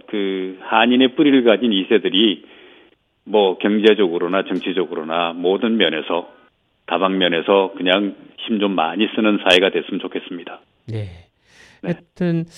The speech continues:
Speaker 2: 우리 그 포트리를 중심으로 해서 뉴저지 한인사회가 많이 좀 발전되는 모습이 모든 사람들이 바라는 바일 텐데, 우리 그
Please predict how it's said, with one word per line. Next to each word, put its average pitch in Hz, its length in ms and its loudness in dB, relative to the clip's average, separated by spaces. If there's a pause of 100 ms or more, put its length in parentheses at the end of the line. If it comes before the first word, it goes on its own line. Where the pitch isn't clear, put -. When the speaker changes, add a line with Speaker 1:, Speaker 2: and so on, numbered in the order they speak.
(220)
Speaker 2:
우리 160 360 2
그 151 340 2
포트리를 185 400 0
중심으로 147 500 0
해서 131 440 -2
뉴저지 123 280 -8
한인사회가 120 680 -4
많이 113 300 -6 (200)
좀 113 160 -8
발전되는 131 560 -2
모습이 120 440 -6
모든 120 240 -6
사람들이 120 340 -8
바라는 113 420 -6
바일 104 240 -8
텐데, 104 360 -10 (500)
우리 170 320 -2
그 160 520 -2